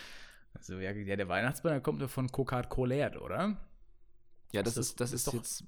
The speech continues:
Speaker 2: meine Frage. Das ist mein, ist
Speaker 1: Ja,
Speaker 2: euch
Speaker 1: ich
Speaker 2: schon mal
Speaker 1: mein
Speaker 2: aufgefallen, dass, äh, es einfach
Speaker 1: Ja.
Speaker 2: Nikolaus gibt,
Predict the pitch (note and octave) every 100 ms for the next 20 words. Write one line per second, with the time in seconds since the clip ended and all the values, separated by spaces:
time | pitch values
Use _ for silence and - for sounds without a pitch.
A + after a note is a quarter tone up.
0 | - G#2+ A2 A#2 - F#2 F#2 E2+ F#2+ A#2
1 | - A2 A2 G#2+ - G#2+ A2 A2 - -
2 | G#2 G2+ G2+ B2 - - F#2+ G#2+ - -
3 | G#2+ A2 G2+ - - B2 B2+ C#3+ C3+ -
4 | D3 D3+ -